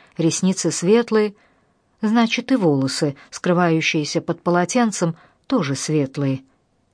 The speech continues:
Если, конечно же, она не красит их в сине-чёрный цвет, как его бывшая жена Ирина.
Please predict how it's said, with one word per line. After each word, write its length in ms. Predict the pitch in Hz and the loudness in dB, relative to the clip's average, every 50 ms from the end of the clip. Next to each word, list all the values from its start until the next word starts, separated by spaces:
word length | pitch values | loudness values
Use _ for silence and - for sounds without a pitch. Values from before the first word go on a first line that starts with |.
| _ _ _ _ _ - | _ _ _ _ _ -2
Если, 500 | 170 170 160 - - 170 165 160 160 156 156 | 0 0 0 2 2 2 4 4 4 2 2
конечно 460 | - 170 170 170 160 147 - - 160 | 2 2 2 2 0 0 -2 -2 -2
же, 100 | 151 165 | 0 0
она 160 | 170 165 165 | 0 0 2
не 140 | 165 180 196 | 0 0 0
красит 480 | - 247 220 156 - - - 143 - | 2 2 0 0 0 -2 -4 -4 -4
их 160 | 156 139 - 160 | -4 -4 -2 -2
в 80 | 160 | -4
сине-чёрный 680 | 156 - - 185 165 156 156 151 - 196 170 156 160 160 | -2 -2 -2 -2 -2 0 0 0 0 0 0 0 0 -2
цвет, 400 | 156 - - 220 247 233 233 - _ - - - _ | -2 -2 0 2 2 0 0 -4 _ -20 -20 -20 _
как 220 | - - 180 - - | -4 -4 -4 -2 0
его 180 | 185 175 180 | 0 0 2
бывшая 460 | 175 180 220 190 - - - 202 196 190 | 2 2 0 0 0 0 2 2 2 2
жена 360 | 196 220 202 175 143 135 147 | 2 0 0 2 2 2 2
Ирина. 420 | 185 185 180 151 127 131 127 - | 2 2 2 0 0 -2 -6 -8